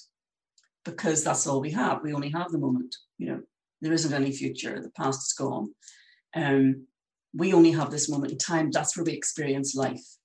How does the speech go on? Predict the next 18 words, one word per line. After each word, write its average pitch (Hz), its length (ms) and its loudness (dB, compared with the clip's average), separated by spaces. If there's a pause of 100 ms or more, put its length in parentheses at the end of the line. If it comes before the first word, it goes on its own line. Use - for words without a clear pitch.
because - 400 -8 (760)
everything 165 400 2
else 139 180 0
is - 60 -6
just - 300 -2
thought, - 340 -6 (560)
if - 80 -16
you - 60 -6
think 147 160 -6
about - 240 -6
it. - 100 -10 (1120)
Everything's 175 420 6
in 156 80 4
the 147 100 -2
present. - 500 -2
So, 151 480 0 (200)
you 170 140 2
know, 139 200 0